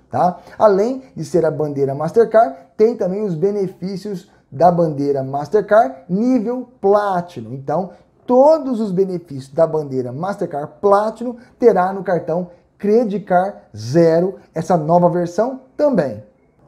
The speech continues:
O que chama atenção nesse cartão é o novo design muito bonito e a nova tecnologia contactless por aproximação também. O cartão continua com a parceria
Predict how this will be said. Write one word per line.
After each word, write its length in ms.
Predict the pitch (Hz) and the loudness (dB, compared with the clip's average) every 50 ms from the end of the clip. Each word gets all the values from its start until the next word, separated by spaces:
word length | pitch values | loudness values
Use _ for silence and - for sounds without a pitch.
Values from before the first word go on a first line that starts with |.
| - _ | -8 _
O 80 | - 175 | -2 0
que 100 | - 262 | 2 2
chama 360 | 254 - - 269 285 277 269 | 2 2 4 2 4 4 2
atenção 320 | - 247 226 214 220 208 202 | 0 0 -2 -2 -2 -2 -2
nesse 160 | 202 185 190 | -2 -2 0
cartão 260 | 185 175 170 190 226 | 0 0 0 0 0
é 60 | 247 | 0
o 100 | 233 214 | 0 0
novo 320 | 190 180 202 226 214 185 175 | 4 6 6 6 6 4 2
design 460 | 180 165 143 160 170 190 190 185 175 | 0 -2 0 -2 -4 -4 -4 -4 -4
muito 420 | 170 165 160 175 196 214 185 202 | -4 -4 -4 -4 -4 -4 -6 -6
bonito 480 | 180 151 156 156 175 226 254 262 277 262 | -6 -6 -6 -6 -4 -6 -6 -8 -8 -4
e 80 | 233 | -2
a 80 | 233 226 | -2 -2
nova 240 | 226 220 220 220 214 | 0 0 -2 -2 -2
tecnologia 580 | 214 196 208 220 214 202 185 156 160 196 202 | -6 -8 -6 -4 -4 -2 -2 -2 -2 -2 -2
contactless 760 | 196 202 208 208 196 202 - 175 180 185 180 175 190 185 175 - | 0 0 -2 -2 -2 0 0 0 0 0 -2 -4 -6 -8 -8 -8
por 200 | _ 185 180 175 | _ -2 2 2
aproximação 840 | 170 175 170 175 165 170 - 180 165 151 151 - 185 190 196 196 | 2 2 2 -2 -6 -6 -6 -6 -6 -6 -6 -6 -8 -6 -6 -8
também. 560 | 190 - - 254 262 208 160 135 113 107 107 - _ _ _ _ _ _ _ _ - - - - | -6 0 0 2 2 2 0 -2 -4 -6 -12 -18 _ _ _ _ _ _ _ _ -20 -20 -6 -2
O 140 | - 208 | -2 2
cartão 400 | 180 254 240 233 233 254 269 269 | 4 4 4 4 4 2 2 2
continua 880 | 269 269 269 269 240 - - 220 214 208 226 254 262 254 196 147 120 113 | 0 -2 -2 -2 -2 -4 -4 -4 -2 -2 -2 0 0 0 0 -2 -2 -4
com 160 | - - 160 | -6 -6 -6
a 80 | 151 139 | -6 -4
parceria 960 | 139 175 175 185 175 - - 156 143 143 170 185 185 175 147 127 113 107 - | 0 0 0 0 0 -2 -4 -4 -2 -2 -2 -2 -2 -2 -4 -4 -6 -8 -12